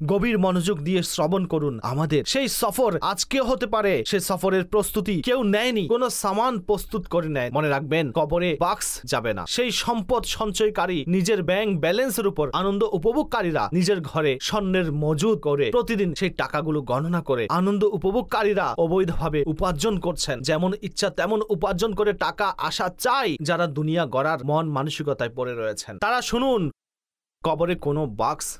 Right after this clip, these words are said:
দেয়া হবে না, কবরে কোনো কাপড় থাকবে না, কাফনের মধ্যে কোনো পকেট থাকবে না। সেখানে কেবল আমার আমলসমূহ আমার সাথে থাকবে।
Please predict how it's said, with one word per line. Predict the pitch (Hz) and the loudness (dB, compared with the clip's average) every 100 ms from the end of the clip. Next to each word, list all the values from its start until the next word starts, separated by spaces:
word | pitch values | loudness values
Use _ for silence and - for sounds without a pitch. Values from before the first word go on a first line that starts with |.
| - | -10
দেয়া | 101 92 | -6 -6
হবে | 87 80 | -8 -12
না, | 73 - _ _ _ | -14 -20 _ _ _
কবরে | 151 139 165 170 | -2 0 0 0
কোনো | 151 160 | 0 0
কাপড় | - 170 175 269 262 | 0 -2 0 2 0
থাকবে | 214 220 196 180 | 0 -6 -2 -2
না, | 156 120 - - _ - | 0 -2 -6 -14 _ -6
কাফনের | 139 - 160 151 | -4 -2 -4 -2
মধ্যে | 131 123 127 | -2 -4 -6
কোনো | 135 139 135 | -4 -4 -4
পকেট | 151 135 - 233 - | -2 -2 -2 -4 -4
থাকবে | 139 110 101 | -6 -4 -6
না। | 95 73 | -8 -8
সেখানে | - 147 117 104 | -6 -6 -4 -4
কেবল | 92 117 113 107 | -2 -2 0 -2
আমার | 120 147 160 - | -2 0 -2 -2
আমলসমূহ | - 143 185 185 160 117 92 85 | -2 2 2 2 -2 -2 -2 -4
আমার | 104 123 131 | -2 0 0
সাথে | - 98 | -2 -6
থাকবে। | 92 - 82 - | -8 -8 -8 -10